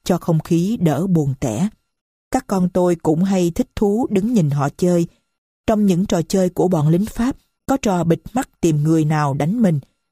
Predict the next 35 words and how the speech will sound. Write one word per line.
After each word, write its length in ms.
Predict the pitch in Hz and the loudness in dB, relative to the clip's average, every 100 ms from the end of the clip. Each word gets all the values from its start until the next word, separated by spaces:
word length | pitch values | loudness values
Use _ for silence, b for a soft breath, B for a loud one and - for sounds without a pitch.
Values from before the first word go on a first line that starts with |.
| _ _ - | _ _ -2
Người 140 | 180 | 0
bị 200 | 175 165 | 2 0
bịt 180 | 170 170 - | 0 -4 -4
mắt 180 | 247 302 - | -6 -6 -2
đứng 300 | 202 247 220 | -2 0 0
giữa 220 | 151 160 | 0 2
một 320 | 208 156 - | 2 0 -2
vòng 220 | 165 151 | -2 0
người, 280 | 151 156 147 - _ _ | 2 2 0 -4 _ _
rồi 280 | - 185 175 | -2 0 2
một 240 | 165 160 170 | 2 2 2
người 160 | 170 | 0
trong 240 | 160 185 175 | 0 0 0
vòng 240 | 165 151 | 0 -2
tiến 240 | 165 196 254 | -2 -2 -2
ra, 260 | 214 190 185 b | -2 0 -2 b
đập 180 | - 175 - | -4 -4 -4
vào 200 | - 180 | -2 -2
vai 240 | 165 196 185 | 0 0 0
người 200 | 165 156 | 0 0
bịt 160 | 156 - | 0 -2
mắt, 180 | 208 254 _ _ - | -4 -4 _ _ -6
thật 160 | 170 - | -6 -4
lanh, 320 | 156 185 196 185 B _ | -2 0 0 -2 B _
rồi 200 | 190 175 | 0 0
chạy 220 | 165 160 | 0 -2
trở 160 | 170 175 | 0 -2
lại 240 | 208 160 151 | -2 -2 -2
chỗ 160 | 156 175 | -2 -2
cũ. 340 | - 147 117 - _ _ _ _ | -2 -2 -2 -6 _ _ _ _
Trong 160 | 190 180 | -2 -2
khi 260 | - 185 | 0 0
người 320 | 165 160 156 151 | 0 2 2 2
bị 220 | 160 156 | 0 0
bịt 180 | 160 | -2